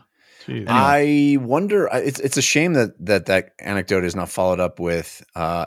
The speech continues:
Speaker 3: "And then I showed him the finished movie a year later,
Speaker 1: Mm-hmm.
Speaker 3: and he said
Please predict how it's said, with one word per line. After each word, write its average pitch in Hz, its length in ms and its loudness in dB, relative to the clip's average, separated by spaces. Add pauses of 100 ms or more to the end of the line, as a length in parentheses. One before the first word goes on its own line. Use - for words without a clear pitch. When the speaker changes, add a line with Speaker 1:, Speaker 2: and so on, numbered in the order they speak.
Speaker 3:
"And 98 220 -2
then 95 260 -2
I 98 120 -2
showed 107 340 -2
him 98 180 -6
the 92 80 -4
finished 95 420 -8
movie 87 600 -6 (380)
a 90 80 -8
year 92 260 -2
later, 87 460 -2
Speaker 1:
Mm-hmm. 71 160 -2
Speaker 3:
and 82 260 -4
he 95 180 -10
said 85 380 -6